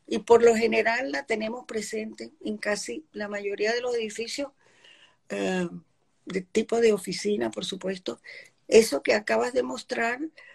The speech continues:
eh, es un hotel que hicimos con un ingeniero al cual le hemos hecho muchos trabajos,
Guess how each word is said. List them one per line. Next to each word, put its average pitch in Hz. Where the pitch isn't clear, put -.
eh, 202
es 214
un 233
hotel 240
que 226
hicimos 214
con 208
un 214
ingeniero 208
al 196
cual 190
le 180
hemos 185
hecho 214
muchos 208
trabajos, 233